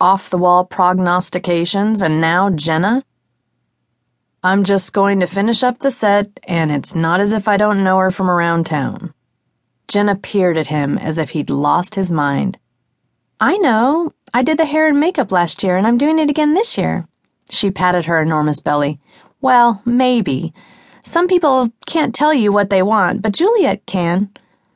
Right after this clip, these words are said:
She and I were talking the other day about the play, which makes it so much easier. That's what I mean. You'll love working with her."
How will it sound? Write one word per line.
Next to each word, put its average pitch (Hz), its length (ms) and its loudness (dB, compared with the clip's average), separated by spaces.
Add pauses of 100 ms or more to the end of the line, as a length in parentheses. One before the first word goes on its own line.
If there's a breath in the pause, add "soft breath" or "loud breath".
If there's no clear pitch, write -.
She - 260 -2
and 330 80 0
I 285 100 2
were 240 140 2
talking 247 380 0
the 262 100 2
other 262 160 2
day 254 220 2
about 208 240 0
the 196 60 -8 (100)
play, 277 340 0
which 240 400 -2
makes 247 320 -2
it - 140 -6
so - 260 0
much 180 220 0
easier. 175 560 -4 (560)
That's 339 180 0
what 339 100 0
I 311 60 2
mean. 302 420 2
You'll 294 160 2
love 330 220 2
working 190 300 0
with 160 140 0
her." 156 400 -4